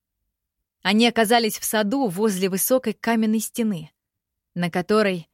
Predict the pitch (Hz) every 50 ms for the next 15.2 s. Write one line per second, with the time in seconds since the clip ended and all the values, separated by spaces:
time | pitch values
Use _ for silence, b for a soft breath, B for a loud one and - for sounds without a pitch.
0 | _ _ _ _ _ - 202 170 208 220 202 180 208 202 202 214 247 269 - -
1 | 180 175 190 - - 233 233 226 214 196 170 190 190 175 - - 226 214 208 202
2 | - 196 196 - - - - 254 233 202 165 165 - _ _ _ _ _ _ _
3 | _ _ - 190 175 180 185 165 175 180 180 185 208 202 208 202 180 - - 196
4 | 190 - - 180 - 190 180 170 - 185 180 180 180 185 190 190 - 185 180 180
5 | 180 180 175 175 165 165 151 151 160 - 160 156 - _ _ _ _ _ _ _
6 | _ _ _ _ _ _ _ _ _ _ _ _ _ _ _ _ - 175 175 175
7 | 214 208 214 233 277 302 - - - 180 - - - _ _ _ _ _ _ _
8 | _ _ - 202 208 220 220 214 - 269 285 269 - 240 220 - - - 208 202
9 | 180 196 247 247 226 214 202 190 - - 214 202 202 - - - 262 262 240 220
10 | 196 170 - _ _ _ _ _ _ - - - - 220 208 208 202 202 240 226
11 | 202 208 202 202 202 175 202 202 196 190 196 190 190 175 180 175 170 165 - -
12 | - _ _ _ _ _ _ _ _ _ _ _ _ _ _ _ _ _ _ -
13 | 190 185 180 170 170 - - 196 196 202 - - - _ _ _ _ _ _ _
14 | _ _ 185 180 185 180 170 175 180 180 180 - - - - - 165 160 160 165
15 | 170 170 165